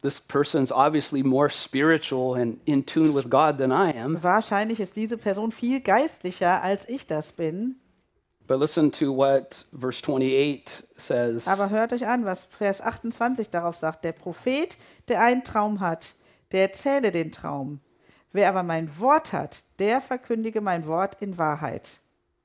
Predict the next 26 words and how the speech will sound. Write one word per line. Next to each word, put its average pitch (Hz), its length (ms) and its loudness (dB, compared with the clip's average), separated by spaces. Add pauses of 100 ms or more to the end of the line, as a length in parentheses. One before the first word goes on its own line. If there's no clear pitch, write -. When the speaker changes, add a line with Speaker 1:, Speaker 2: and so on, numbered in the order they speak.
(340)
Speaker 2:
Was 233 280 2
hat 294 160 -2
das 294 180 0
Stroh 226 240 -2
mit 226 180 -2
dem 214 140 -2
Weizen 170 380 0
gemeinsam?“, 143 640 -6
spricht - 560 -12
der 190 80 -6
Herr. 143 320 -8 (720)
Speaker 1:
He - 80 -6
says, - 500 -2 (360)
"One 165 340 -2
is 139 500 -2 (480)
chaff, 113 460 -4 (120)
it's - 120 -18
worthless." 120 720 -8 (240)
Speaker 2:
Das - 260 -2
eine 262 500 2 (140)
ist 214 300 -6
die 214 100 -8
Spreu, 190 520 -2 (160)
das 175 160 -8
ist 175 220 -12
wertlos. 202 580 -6